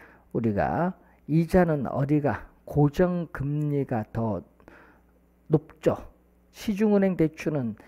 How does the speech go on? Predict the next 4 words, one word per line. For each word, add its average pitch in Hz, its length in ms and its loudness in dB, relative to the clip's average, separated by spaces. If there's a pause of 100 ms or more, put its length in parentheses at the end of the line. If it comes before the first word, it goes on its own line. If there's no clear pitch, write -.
(220)
기준금리에 165 1160 -4
가상금리를 151 1200 0
더한 135 540 -2
금액인데, 131 680 -4